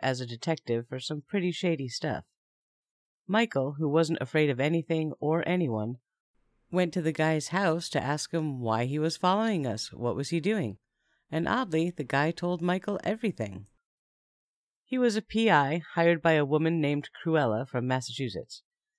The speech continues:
He was hired to follow us for a little while and get our routine down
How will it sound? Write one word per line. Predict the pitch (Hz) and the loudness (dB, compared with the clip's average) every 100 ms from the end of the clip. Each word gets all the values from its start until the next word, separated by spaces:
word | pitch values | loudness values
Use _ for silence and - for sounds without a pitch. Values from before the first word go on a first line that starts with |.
| _ _ _ _ | _ _ _ _
He | 180 | -2
was | 156 160 | -2 2
hired | 185 180 | 4 4
to | 160 | 2
follow | - 190 202 170 | 0 0 4 2
us | 156 | 2
for | - | 0
a | 151 | 2
little | 160 165 | 2 2
while | 143 123 131 | 2 2 0
and | 135 | -4
get | 127 151 | 0 2
our | 139 | 2
routine | 127 127 - 202 165 | 0 -4 -2 0 0
down | 117 110 127 | 0 -2 -6